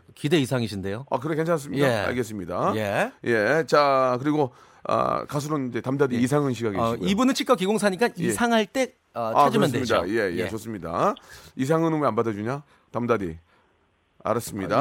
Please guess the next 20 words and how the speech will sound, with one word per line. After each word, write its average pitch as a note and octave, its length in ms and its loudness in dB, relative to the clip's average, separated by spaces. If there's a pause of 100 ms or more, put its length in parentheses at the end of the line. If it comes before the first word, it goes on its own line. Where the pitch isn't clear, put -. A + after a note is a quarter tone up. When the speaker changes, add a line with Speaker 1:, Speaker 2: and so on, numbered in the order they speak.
(100)
Speaker 1:
아, - 100 2
예. C3+ 60 0
Speaker 2:
예, B2+ 60 2
알겠습니다. B2 380 4 (440)
<laughs> - 340 -10
자, E3 160 4
이 E3+ 160 0
단계는요, A3 720 6
<laughs> - 340 4
이 - 220 2
단계는요, F#3+ 640 6 (340)
문화상품권 F#3 840 2
십만 A#3 300 4
원 G#3+ 60 0
권인데 E3 280 4
이거 G3 160 6
어떻게 F3 240 2
가시겠습니까? F#3 880 2
안 F3+ 80 2
가시겠습니까? B2+ 640 0